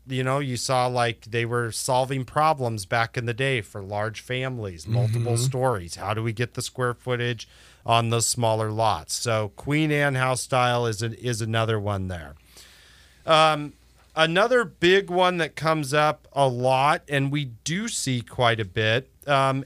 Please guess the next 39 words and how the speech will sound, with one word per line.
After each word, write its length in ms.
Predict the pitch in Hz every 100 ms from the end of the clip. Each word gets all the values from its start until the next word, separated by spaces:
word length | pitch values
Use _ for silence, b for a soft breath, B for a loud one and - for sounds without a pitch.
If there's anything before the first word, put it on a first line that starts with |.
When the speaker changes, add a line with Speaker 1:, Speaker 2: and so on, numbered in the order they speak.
| -
Speaker 1:
and 240 | 135 139
that 240 | 143 165
is 160 | 196 180
called, 680 | - - 147 135 135 135 120 b b b b
um, 400 | - 127 123 120 123 _
prairie 920 | - - - 175 190 180 131 87 76 - _
types 440 | - 127 113 - -
of 140 | 104
houses. 640 | 90 98 87 - 76 - -
Speaker 2:
Hmm. 500 | 226 208 120 78 69
Speaker 1:
So 540 | 113 160 156 147 147 143
if 180 | 147 131
you 160 | 160
think 460 | 147 - 196 202 196
they 180 | 151 143
were 160 | 139
really, 1000 | 135 131 151 190 214 208 202 175 160 147 131
um, 380 | 139 135 131
they 120 | 120 131
really 280 | 143 175 180
came 240 | 160 151
into 160 | 147 135
style 460 | - 131 131 131
and 120 | 120
were 140 | 117 120
made 300 | 113 123 110
popular 520 | - 120 120 120 120
by 200 | 101 113
the, 360 | 110 107 107 101
um, 440 | 120 113 107 98 b b b -
one 200 | 127 131
of 80 |
the 80 | 117
famous 440 | - 131 131 127 -
American 480 | 123 123 120 -
architects, 640 | 113 113 - 113 117 107 -
Frank 480 | - 120 120 110
Lloyd 240 | 113 113 110
Wright. 380 | 107 107 127